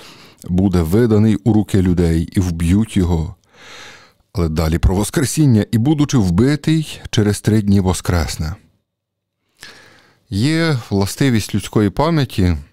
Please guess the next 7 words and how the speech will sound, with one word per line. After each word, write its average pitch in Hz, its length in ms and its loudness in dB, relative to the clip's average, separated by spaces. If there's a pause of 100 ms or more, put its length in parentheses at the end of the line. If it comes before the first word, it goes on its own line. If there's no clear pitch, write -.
(2250)
те, 120 180 2
що - 220 0
ми 101 320 2
або 101 260 0
не 113 260 2
розуміємо, 95 880 2 (580)
або 95 680 0